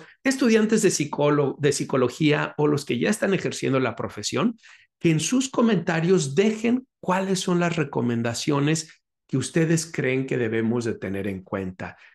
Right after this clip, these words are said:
¿Qué cosas necesitamos tener en cuenta para que podamos ejercer nuestra profesión de una mejor manera? E incluso si tú no eres psicólogo,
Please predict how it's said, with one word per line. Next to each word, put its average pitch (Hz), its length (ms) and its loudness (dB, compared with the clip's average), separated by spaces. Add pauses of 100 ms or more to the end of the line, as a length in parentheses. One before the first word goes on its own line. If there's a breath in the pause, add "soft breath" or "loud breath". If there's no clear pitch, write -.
(120)
¿Qué 196 220 -2
cosas 185 460 0
necesitamos 127 720 -4
tener 120 300 -2
en 117 160 -2
cuenta 175 480 0
para 120 200 -4
que 117 120 -6
podamos 139 500 -2
ejercer 127 480 -6
nuestra 117 380 -4
profesión 135 640 -4 (180)
de 123 140 -2
una 123 240 0
mejor 107 320 -4
manera? 92 520 -6 (360 soft breath)
E 170 60 2
incluso 285 440 4
si - 300 0
tú 196 120 4
no 196 160 6
eres 165 260 4
psicólogo, 110 720 -2